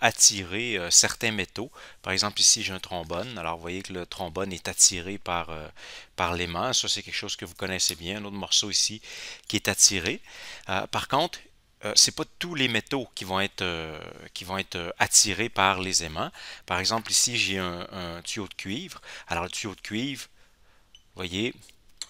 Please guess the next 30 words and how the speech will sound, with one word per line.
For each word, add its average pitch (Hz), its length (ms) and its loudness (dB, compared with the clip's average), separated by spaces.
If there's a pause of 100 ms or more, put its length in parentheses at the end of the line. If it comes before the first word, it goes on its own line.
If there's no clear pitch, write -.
(400)
il - 80 2
se - 60 4
passe 101 240 0
absolument 95 440 -2
rien. 98 220 0
J'ai 87 160 -4
beau 92 140 -10
m'approcher, 98 880 -4
euh, 82 160 -2
il 82 60 -8
n'y 87 60 -6
a 87 120 -2
aucun 113 300 -4
mouvement 95 500 -4 (340)
pour 101 160 -2
le 90 120 -2
tuyau 95 280 -4
de - 80 -14
cuivre. - 400 -10 (460)
Euh, 87 220 -2
j'ai 104 180 0
aussi 104 300 6
un 101 100 2
tube 101 240 -2
d'aluminium 95 540 2
ici. 117 360 4 (440)
Donc, 95 420 -2 (160)
vous - 400 -20
voyez 92 200 -2
l'aluminium, 95 760 0